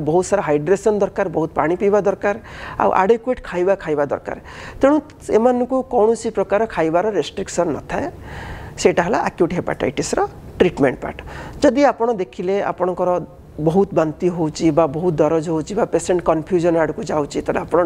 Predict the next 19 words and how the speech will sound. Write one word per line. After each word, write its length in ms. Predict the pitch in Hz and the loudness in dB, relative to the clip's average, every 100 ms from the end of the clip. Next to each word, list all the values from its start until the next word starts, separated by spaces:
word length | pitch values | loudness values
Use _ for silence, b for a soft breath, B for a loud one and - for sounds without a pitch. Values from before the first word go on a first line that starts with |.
| 151 - | 0 -2
ଡକ୍ଟରକୁ 320 | 147 160 165 | -2 -2 -2
ପରାମର୍ଶ 440 | - 139 160 156 - | 0 0 0 -4 -4
କରିକି 320 | - 123 226 269 B B B B B B B - | -4 -2 0 -2 B B B B B B B -2
ସେତିକି, 380 | - 220 - - | 0 2 0 2
ସେ 120 | 214 - | 2 4
କଣ୍ଡିସନ୍ରେ 460 | 180 147 170 156 | 2 0 -2 -4
ଆମେ 180 | 180 254 381 - | -2 -4 -6 -2
ପେସେଣ୍ଟକୁ 360 | 170 - 165 254 | 0 0 0 0
hospitalization 640 | 185 160 165 131 135 135 202 180 | -2 -6 -4 0 0 2 0 0
କରିବାକୁ 300 | 143 - - | -4 -4 -2
ପଡ଼ିଥାଏ, 360 | 139 127 220 392 392 | -2 -2 -2 -2 -2
ଆଉ 60 | 220 | 0
ସେଇ 160 | - 180 | 2 2
ଅନୁସାରେ 320 | 151 143 220 | 2 -2 -4
ତାକୁ 180 | 220 320 | -2 -2
treatment 380 | - 185 185 170 | -2 0 0 -2
କରିବାକୁ 300 | - - - 185 | -2 -4 -4 -6
ପଡ଼ିଥାଏ। 360 | 131 - - - - B B B B B B | -6 -8 -12 -14 -16 B B B B B B
ଯେଉଁ 120 | - | -2